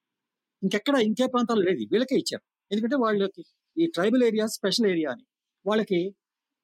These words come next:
ఈ ల్యాండ్, భూమి మీద స్పెషల్ రైట్స్. అలాగే క్లాజ్, ఇప్పుడు ఈ షెడ్యూల్ లో కొన్ని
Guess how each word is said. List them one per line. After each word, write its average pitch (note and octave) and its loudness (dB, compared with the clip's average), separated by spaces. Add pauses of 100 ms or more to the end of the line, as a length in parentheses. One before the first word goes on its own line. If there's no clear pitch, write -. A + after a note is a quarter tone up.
(240)
ఈ F#3+ 2 (680)
ల్యాండ్, G3 0 (400)
భూమి A3 4
మీద F#3 0
స్పెషల్ E3 -4
రైట్స్. A#2+ -6 (720)
అలాగే G#3+ 2 (340)
క్లాజ్, G3+ 0
ఇప్పుడు F#3 -2
ఈ F3+ 0
షెడ్యూల్ A3 2
లో B3 2
కొన్ని G3+ -2